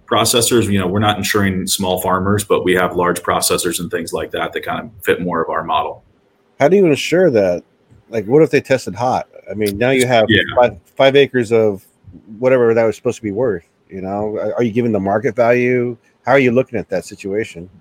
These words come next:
Speaker 1: So that type of coverage, we don't, that, that would be like, um, you, you know, crop coverage. You hear the word crop coverage thrown around a lot in the marijuana industry, and it's not crop coverage. It's not, when you think of the farmers in Iowa that get,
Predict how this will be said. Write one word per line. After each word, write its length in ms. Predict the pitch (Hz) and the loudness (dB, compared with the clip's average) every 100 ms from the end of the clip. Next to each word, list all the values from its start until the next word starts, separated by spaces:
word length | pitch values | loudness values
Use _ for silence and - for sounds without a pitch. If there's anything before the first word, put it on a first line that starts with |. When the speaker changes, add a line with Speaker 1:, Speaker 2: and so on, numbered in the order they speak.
| _ - | _ -2
Speaker 1:
So 420 | - 147 117 113 | 2 6 6 6
that 220 | 117 135 | 4 0
type 180 | 160 147 | -6 -8
of 120 | 120 | -6
coverage, 420 | 120 110 110 - | -8 -6 -8 -8
we 80 | 113 | -8
don't, 260 | 117 110 107 | -6 -6 -6
that, 160 | 110 | -4
that 100 | 113 | -2
would 140 | 131 120 | -2 -2
be 140 | 117 | -4
like, 260 | 101 90 95 | -2 -4 -8
um, 320 | 87 85 87 - | -10 -14 -20 -8
you, 140 | 90 | -6
you 200 | 80 95 | -6 -8
know, 80 | - | -12
crop 320 | - 101 - | -6 -6 -4
coverage. 320 | 123 110 113 | -6 -4 -6
You 60 | 101 | -4
hear 140 | 139 | -2
the 100 | 127 | 0
word 220 | 110 98 | 0 -2
crop 340 | - 92 - - | -4 -8 -6 -6
coverage 380 | 104 107 104 - | -6 -6 -8 -8
thrown 240 | 101 95 | -10 -10
around 380 | 87 87 90 87 - | -12 -12 -14 -16 -10
a 40 | |
lot 420 | 80 - - 90 101 | -8 -4 -2 2 4
in 40 | |
the 60 | 98 | 4
marijuana 440 | 98 98 98 101 | 4 4 6 6
industry, 640 | 101 107 104 - 117 117 - 95 | 6 4 4 4 4 2 -2 -2
and 380 | 92 92 92 85 | 2 2 0 0
it's 200 | 110 - | 0 2
not 300 | 101 95 - | 2 0 -2
crop 340 | - 87 - | 0 0 -2
coverage. 460 | - 85 - - - | -4 -4 -4 -8 -2
It's 180 | 98 98 | -2 2
not, 340 | 98 95 - 95 | 0 0 -4 -6
when 140 | 92 | 0
you 100 | 101 | 0
think 300 | 107 110 101 | 2 0 4
of 280 | 98 117 - _ _ _ _ _ | 6 6 2 _ _ _ _ _
the 80 | 95 | -12
farmers 540 | - 104 101 95 90 92 | -4 -2 0 -2 -4 -8
in 80 | |
Iowa 560 | 90 92 98 90 87 85 | -6 -2 0 0 -2 -4
that 180 | 82 80 | -8 -6
get, 200 | 87 | -6